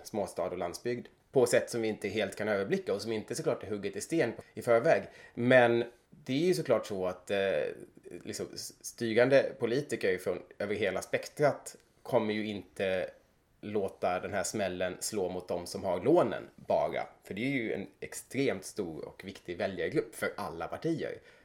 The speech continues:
Så det är fullt möjligt att det blir vi andra som kommer få ta huvuddelen av smällen i slutändan. Det vill säga att, eh, på ett eller annat sätt staten går in och täcker upp, bailar ut de här förlusterna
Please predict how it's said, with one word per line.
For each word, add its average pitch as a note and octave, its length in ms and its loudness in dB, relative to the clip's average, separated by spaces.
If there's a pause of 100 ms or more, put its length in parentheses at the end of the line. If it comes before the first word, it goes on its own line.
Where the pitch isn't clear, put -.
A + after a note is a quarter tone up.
(120)
Så G#2+ 460 0 (120)
det G#2+ 260 -4 (260)
är - 60 -2 (380)
fullt D#3+ 400 4
möjligt G2 640 0 (120)
att - 180 -4
det G2 80 -8
blir F2+ 160 -8
vi F#2+ 120 -2
andra G2 340 2
som C#3+ 100 -4
kommer F#2 200 -6
få F2+ 140 -10
ta D#2 200 -4
huvuddelen F#2 540 -2
av E2 60 -6
smällen - 480 -2
i - 40 -12
slutändan. G#2 640 -4 (480)
Det A#2 80 -4
vill G#2+ 100 -2
säga G2 320 0
att, - 240 -6
eh, F2+ 220 0 (840)
på - 160 6
ett - 280 2
eller A2 180 4
annat F#2+ 240 -2
sätt F2 220 -2 (380)
staten G2+ 580 2
går F#2+ 100 -6
in E2+ 180 -6
och - 80 -12
täcker G#2+ 300 -4
upp, - 220 0 (180)
bailar G#2 400 0
ut B2 420 -2 (200)
de G#2 100 -6
här F#2 80 -2
förlusterna G#2 640 -4